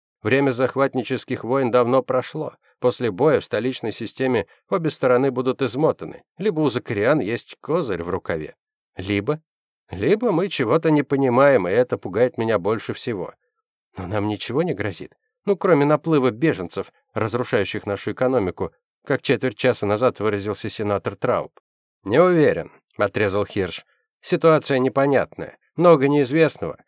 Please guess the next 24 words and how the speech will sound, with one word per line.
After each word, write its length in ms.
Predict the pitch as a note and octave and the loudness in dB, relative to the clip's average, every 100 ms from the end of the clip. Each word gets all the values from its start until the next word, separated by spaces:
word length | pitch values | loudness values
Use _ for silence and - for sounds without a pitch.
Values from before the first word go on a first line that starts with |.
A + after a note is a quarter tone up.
| _ - | _ -4
а 80 | G#2+ | -2
если 200 | A#2 B2 | -2 -2
учесть, 340 | A2+ D3 - | 0 0 0
что 180 | - G#2 | -2 0
речь 240 | B2+ - | 0 -2
идет 260 | G#2+ G#2+ A2+ | 0 0 0
о 40 | |
настоящей 600 | G2+ - F#2 A2+ A#2+ A2 | -4 -2 -2 0 -2 -2
межзвездной 600 | G#2 G2 F#2+ B2+ G#2 G#2 | -2 -2 -2 -2 2 0
войне, 460 | F#2+ G2 A2+ C3+ - _ _ | 4 2 4 2 0 _ _
это 260 | - F3+ E3 | -6 -2 -2
плохой 420 | E3 D3+ - D3+ | 0 0 2 2
расклад. 600 | D3 - - D#2+ - - _ _ _ _ - | 2 0 -6 -14 -16 -20 _ _ _ _ -6
Твои 220 | A2 G#2 | -2 -2
предложения?» 680 | G#2 F#2+ G2 F2 F2+ G#2+ A#2 _ _ _ _ _ _ | -2 -2 -2 -2 -4 -6 -10 _ _ _ _ _ _
Хирш 300 | - F3 - | -2 0 0
помолчал, 720 | G3+ G3 F#3 - B2 A#2+ A2+ - | 2 4 2 2 2 2 0 -2
мысленно 500 | G#2 D#3 - A2+ G#2 | 0 2 0 2 2
одернул 440 | F#2 C3+ C#3+ B2+ | 2 0 2 2
свой 220 | - A#2+ | 2 -2
стальной 420 | - G2+ F#2+ G#2 F#2 | -2 -2 0 -2 0
костюм, 500 | G2 - C3+ B2+ F#2+ | -4 -4 -2 -2 0
набрался 540 | E2 A2 G#2 - G#2 | -2 0 -2 -4 -6
сил. 420 | - F#2+ - - | -6 -8 -12 -16